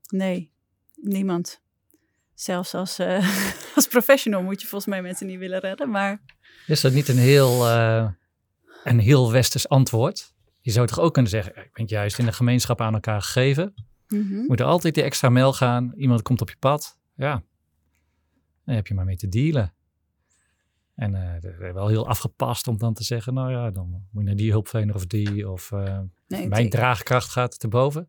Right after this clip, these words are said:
Speaker 1: Oh ja.
Speaker 2: Is het niet
Speaker 1: En dan is het net alsof je die ander dan loslaat, hè? Zo
Speaker 2: Nou ja, misschien, hè?
Speaker 1: Maar voor, dat hoeft volgens mij niet.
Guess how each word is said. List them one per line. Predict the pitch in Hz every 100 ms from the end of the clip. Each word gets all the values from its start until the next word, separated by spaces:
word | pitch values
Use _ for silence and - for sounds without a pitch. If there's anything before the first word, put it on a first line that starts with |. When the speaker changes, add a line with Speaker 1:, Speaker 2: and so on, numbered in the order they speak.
| _
Speaker 1:
Oh | 220 214
ja. | 165
Speaker 2:
Is | 160
het | 151
niet | 160 151 - _ _
Speaker 1:
En | 214
dan | 220 220
is | 220
het | 220
net | 214 226
alsof | 208 214
je | 226
die | 208 208
ander | 196 214
dan | 214 214
loslaat, | 220 220 185 160 151
hè? | 214 294 - _ _ _
Zo | 202 214
Speaker 2:
Nou | 214
ja, | 240
misschien, | 139 123 - 131 208 -
hè? | 131
Speaker 1:
Maar | 185 220
voor, | 226 214 202
dat | 226 240
hoeft | 233 233
volgens | 220 208
mij | 202 175
niet. | 175 175 -